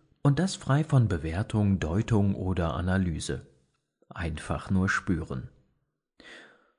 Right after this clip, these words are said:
„Ah ja, da ist Anspannung.“ Oder eben, „Da ist Weichheit.“ <laughs> Oder auch, „Da merke ich gar nichts Besonderes.“ Dann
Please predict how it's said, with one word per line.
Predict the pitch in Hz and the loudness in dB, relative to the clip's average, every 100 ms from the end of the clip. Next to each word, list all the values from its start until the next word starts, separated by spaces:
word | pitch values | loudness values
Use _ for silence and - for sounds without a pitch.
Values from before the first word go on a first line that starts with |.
| _ _ _ _ | _ _ _ _
„Ah | 95 98 | 0 2
ja, | 104 98 123 85 - - _ _ - | 4 4 2 0 -6 -20 _ _ -8
da | 87 | -6
ist | 87 - - | -4 -6 -4
Anspannung.“ | 92 - - 69 60 - _ _ _ _ _ _ _ _ _ | -4 -4 -4 -4 -6 -10 _ _ _ _ _ _ _ _ _
Oder | 110 98 85 | 0 2 2
eben, | 92 92 92 - _ _ _ _ _ _ _ | 2 2 0 -4 _ _ _ _ _ _ _
„Da | 135 | -2
ist | 120 135 98 | 0 -2 0
Weichheit.“ | 131 190 - 87 - - _ _ _ _ _ _ _ _ - | 0 0 -2 -6 -8 -18 _ _ _ _ _ _ _ _ -2
<laughs> | 123 139 | 0 0
Oder | 131 151 101 80 | 2 4 4 4
auch, | 92 98 - - - - _ _ _ _ _ _ | 0 0 -6 -16 -16 -20 _ _ _ _ _ _
„Da | 120 117 | -2 2
merke | 104 101 | 2 0
ich | 95 | 0
gar | 107 113 | 0 0
nichts | 90 - | 0 -4
Besonderes.“ | 78 69 65 - 64 - - _ _ _ _ _ _ _ _ _ _ _ _ _ _ _ _ _ _ | -8 -6 -6 -6 -8 -10 -14 _ _ _ _ _ _ _ _ _ _ _ _ _ _ _ _ _ _
Dann | - 98 98 | 0 4 4